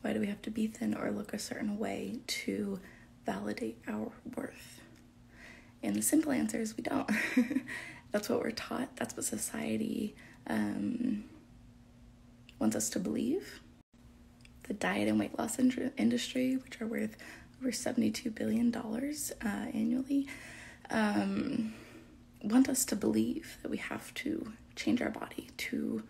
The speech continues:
warp it into something it's not meant to be, to be worthy. So if health is something that we value, there are so many weight neutral ways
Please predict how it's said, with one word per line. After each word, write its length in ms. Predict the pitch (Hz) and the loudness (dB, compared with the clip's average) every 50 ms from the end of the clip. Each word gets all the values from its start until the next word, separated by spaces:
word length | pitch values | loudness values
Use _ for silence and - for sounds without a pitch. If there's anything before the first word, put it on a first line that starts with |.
| - - - - | -14 -16 -6 -2
warp 220 | - 226 226 - | 0 0 2 2
it 60 | - | 2
into 160 | 240 - - - | 0 0 0 0
something 260 | - - - - - | -2 -2 -2 -2 -4
it's 160 | - - - | -4 -4 -4
not 160 | - - - | -4 -4 -2
meant 160 | - 226 220 | 0 0 0
to 100 | - - | -2 -4
be, 320 | - - - - 220 220 220 - | -6 -2 -2 0 0 -2 -2 -4
to 200 | - - - 233 | -6 -4 -4 -4
be 200 | 220 - - - | -2 -2 -2 -2
worthy. 440 | - - - - - - - - - - - - - - - - - - - - | -2 -2 -4 -4 -2 -2 -4 -4 -6 -8 -14 -20 -20 -20 -20 -20 -20 -20 -14 -8
So 180 | - - - 214 | -4 2 2 2
if 80 | 214 | 4
health 240 | - - 226 - - | 4 2 2 2 2
is 120 | - 269 | 0 0
something 340 | - 233 220 220 233 226 226 | 2 2 2 2 2 0 0
that 200 | - - - - - - - - - - - - - | 0 0 -2 -4 -6 -10 -16 -16 -16 -18 -12 -4 -2
we 100 | 190 185 | 0 2
value, 520 | 185 208 254 285 - - - - - 240 240 - - - - - - - - - - - - | 2 2 2 2 0 0 0 0 -2 -4 -6 -8 -16 -20 -20 -20 -20 -20 -20 -20 -18 -8 -2
there 240 | - 214 220 233 233 | 0 2 2 2 2
are 420 | - - - 220 214 220 220 220 - - - - - - | 0 0 2 2 2 2 0 0 -4 -12 -18 -20 -16 -8
so 240 | - - - - 262 | -4 -2 4 8 10
many 400 | 269 269 277 262 254 240 - - - - - | 10 12 12 10 10 8 6 2 0 -2 0
weight 280 | - 214 214 220 - - - | 2 2 2 2 0 0 0
neutral 580 | 214 208 - - - - - - - - - 233 - - - - - - - - - - - - - - - - - - - - - - | 2 2 2 0 -2 -4 -4 -2 0 0 0 0 -2 -6 -18 -20 -20 -20 -20 -20 -20 -20 -20 -20 -20 -20 -20 -20 -20 -20 -20 -16 -8 -2
ways 720 | - 220 196 - - - - - - - - - - - | 0 2 2 0 0 -4 -6 -8 -6 -6 -6 -4 -6 -6